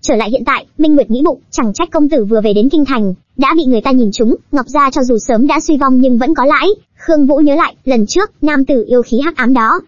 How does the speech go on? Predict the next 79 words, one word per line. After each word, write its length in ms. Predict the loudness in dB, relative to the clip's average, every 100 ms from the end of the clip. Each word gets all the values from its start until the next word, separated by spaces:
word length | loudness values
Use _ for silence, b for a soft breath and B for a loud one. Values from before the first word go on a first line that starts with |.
| _ -2
đôi 140 | 0
mắt 160 | 0 -2
lạnh 160 | -2
lẽo 140 | -2 0
âm 180 | 0
u, 300 | 0 0 0 -2
mình 180 | -2 0
tới 160 | 0 0
giờ 160 | 0
vẫn 160 | -2 -2
chưa 120 | -2
quên 200 | 0 2
được. 180 | 2 0 _ _
Khương 280 | -2 0 2
Vũ 160 | 2
nói 180 | 0 0
với 80 | 2
Minh 160 | 2
Nguyệt, 160 | 2 0 _
Ngọc 140 | -6 -4
gia 180 | -2 0
mặc 120 | 0
dù 180 | -2 -2
suy 160 | 0 -2
vong 200 | 2 2
nhiều 120 | 2
năm 160 | 2 0
như 100 | 0
vậy, 180 | -4 _ -2
nhưng 220 | 2 4
môn 160 | 4 2
đệ 120 | 0
của 120 | -2
ngoại 180 | -2 -2
tổ 140 | -2 -2
phụ 160 | -2
của 120 | 0
mình 180 | 0 0
ở 80 | 0
đây, 240 | 0 -2 -4 -4
có 120 | 0
người 160 | 2
muốn 200 | 2 2
lợi 140 | 2 0
dụng 160 | 0
mình, 240 | 0 0 -4 _ -4
đích 160 | -4 -2
huyết 200 | -4 -4
còn 140 | -4
lại 180 | -4 -4
của 80 | -4
Ngọc 180 | -4
gia, 280 | -2 -2 -2 -4 -4
làm 220 | 0 0
vài 140 | -2
tác 160 | -4 -4
phẩm 140 | -4
gì 160 | -2 -2
đó 200 | 0 -2 -4
cũng 120 | -4
không 180 | -2 0
kỳ 120 | 0
lạ, 220 | -2 -4 _ -6
mặc 160 | -4
dù 160 | 0 0
không 180 | 2 2
biết 160 | 0 -2 -2
những 200 | 2 2
người 120 | 2
trong 180 | 0 0
tối 120 | 2
nhìn 180 | 2 2
chằm 180 | -2 -2
chằm 200 | -2 0
vào 100 | 2
mình 160 | 2
muốn 120 | 4
làm 140 | 2 2
gì, 260 | 2 -2